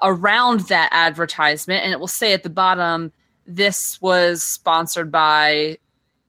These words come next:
X, Y, or Z." So you can actually see that. I think that's really cool, and I think that's responsible. But it, it, I, I do worry that that's not really gonna change anything, if I'm being honest, because I think that a lot of, a lot of the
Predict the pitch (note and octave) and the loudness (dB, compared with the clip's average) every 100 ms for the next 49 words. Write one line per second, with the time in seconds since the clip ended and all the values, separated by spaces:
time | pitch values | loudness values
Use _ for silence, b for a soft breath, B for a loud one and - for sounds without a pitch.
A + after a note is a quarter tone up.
0 | _ _ F#3 - - E3 D3+ D3 D#3+ F#3+ | _ _ -4 -4 -2 0 2 0 -4 -6
1 | F#3 b b b - - G3 F#3 G3 F3 | -10 b b b -10 -2 0 0 0 0
2 | F3 F3 D#3+ - F3 D#3+ - A3 F#4+ A4+ | 0 -4 -4 -2 0 0 0 -2 0 -2
3 | - - C#4+ B3+ - A3+ E3+ E3 F#3 G3 | -4 -2 0 0 0 0 2 0 -2 -4
4 | F3+ F3+ F3+ - A3 A3+ A3 F3+ E3 F3 | -4 -4 -6 -4 -2 -2 -2 -2 0 0
5 | F3+ F#3+ F3 - - - G3+ - A#3 G#3 | 0 -2 -4 -2 0 0 0 0 0 2
6 | C#4 A#3+ A#3 C4+ D4+ D4 C4 A#3 A3+ b | 0 0 0 2 2 2 2 0 -2 b
7 | b b _ _ - G#3+ G3+ A3 A3+ A#3+ | b b _ _ -2 0 2 -2 0 0
8 | A#3 A3 A3 G#3 F3+ - G#3 F#3 F3+ F3 | 0 0 0 0 -2 -4 -4 -2 -4 -6
9 | D3 D3 B2 F#2+ - E3 D#3 E3+ D#3 - | -8 -8 -10 -10 -6 -6 -4 -4 -2 2
10 | E3+ C#3 - - - F3+ F3 E3+ - A3+ | 2 2 -4 -6 -8 -6 -4 -6 -2 -4
11 | A#3 A3+ F#3+ F3+ F3+ F#3 F#3+ F#3+ F#3 - | -2 -2 -2 -2 0 0 0 0 -2 -6
12 | _ _ _ _ - G3+ G3+ G3+ G#3 F#3 | _ _ _ _ -4 0 0 0 -2 -2
13 | F#3 F#3+ F#3 F3+ F3 | 0 2 2 2 0